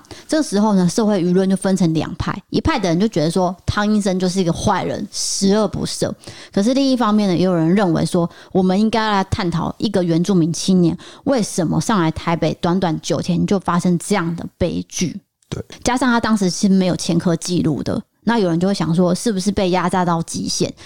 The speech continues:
Speaker 1: 才会做出这么极端的行为？
Speaker 2: 我想应该是啦。
Speaker 1: 嗯。
Speaker 2: 哦，这个答案应该就是，他就真的是被逼迫到一个极限，要不然谁会走上杀人犯这条路呢？
Speaker 1: 对啊。
Speaker 2: 不过我觉得就是因为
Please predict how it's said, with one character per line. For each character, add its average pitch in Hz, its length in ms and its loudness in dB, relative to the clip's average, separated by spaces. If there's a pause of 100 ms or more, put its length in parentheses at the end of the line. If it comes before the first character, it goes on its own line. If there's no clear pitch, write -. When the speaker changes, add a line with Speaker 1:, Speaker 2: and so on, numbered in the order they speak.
(160)
Speaker 1:
才 185 200 0
会 202 100 2
做 202 160 0
出 185 160 2
这 196 100 0
么 170 160 0
极 165 220 -4
端 175 180 0
的 165 60 0
行 - 240 -6 (120)
为？ - 220 -8 (280)
Speaker 2:
我 113 120 0
想 110 200 2
应 117 100 2
该 120 180 0
是 107 440 0 (120)
啦。 - 160 -12
Speaker 1:
嗯。 185 220 4
Speaker 2:
哦， 160 140 0 (160)
这 143 100 0
个 123 100 0
答 110 180 -2
案 113 100 2
应 120 100 4
该 107 160 2
就 107 100 2
是， 98 400 0 (200)
他 - 160 -4
就 110 120 0
真 110 220 2
的 101 80 2
是 98 140 -2
被 104 340 -2
逼 131 180 2
迫 123 320 2
到 113 160 2
一 117 40 2
个 113 140 -2
极 95 300 -4
限， 120 220 0
要 170 140 2
不 135 100 0
然 101 100 -2
谁 117 280 -2
会 147 120 4
走 107 220 -4
上 117 220 0
杀 110 240 0
人 101 160 2
犯 110 120 2
这 110 140 -2
条 - 220 -8
路 92 300 -6
呢？ - 180 -10
Speaker 1:
对 180 100 0
啊。 156 400 -4
Speaker 2:
不 196 80 4
过 214 100 4
我 135 120 4
觉 185 200 4
得 175 80 4
就 190 160 2
是 190 160 2
因 208 160 4
为 202 140 2